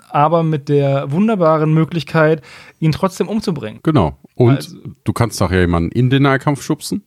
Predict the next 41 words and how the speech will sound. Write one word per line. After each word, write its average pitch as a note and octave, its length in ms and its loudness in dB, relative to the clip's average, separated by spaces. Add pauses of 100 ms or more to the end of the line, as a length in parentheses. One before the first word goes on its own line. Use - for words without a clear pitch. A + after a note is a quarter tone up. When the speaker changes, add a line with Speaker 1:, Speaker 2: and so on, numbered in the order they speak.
Speaker 2:
Geht G#2+ 260 -2
ja G#2 100 4
theoretisch F#2 440 -2
auch. - 200 -4
Speaker 1:
Ja. A3 80 -14 (100)
Also D#3+ 120 0
es F#3+ 120 0
gibt A#3 240 -2
sehr E3+ 340 2
viele G3 260 -2
Möglichkeiten, D3 800 -2
äh, D#3+ 160 -6 (140)
wie C#3 380 -4
man D3 120 2
es C#3 80 -4
einsetzt. D3+ 800 0
Ich D3+ 120 -8
bin D3+ 120 -2
gespannt. C#3+ 640 -2
Jetzt D3+ 200 0
reden G#3 180 0
wir G#3 60 2
mal G3 160 2
über E3 140 -2
den, D#3+ 280 -2
der C#3+ 120 2
das C3 140 -4
überhaupt C#3 420 -2
kann. B2 400 -2 (240)
Speaker 2:
Genau, F2 320 2
das D#2+ 160 -4
Speaker 1:
Also A#2+ 140 0
Speaker 2:
ist C3+ 80 0
Speaker 1:
wir C#3 80 4
haben F3+ 120 0
schon F#3+ 180 -2
gesagt, E3 280 0
es D#3+ 80 -8
ist D3 60 -6
eine D3 80 0
Fernkampfwaffe. F3+ 840 -2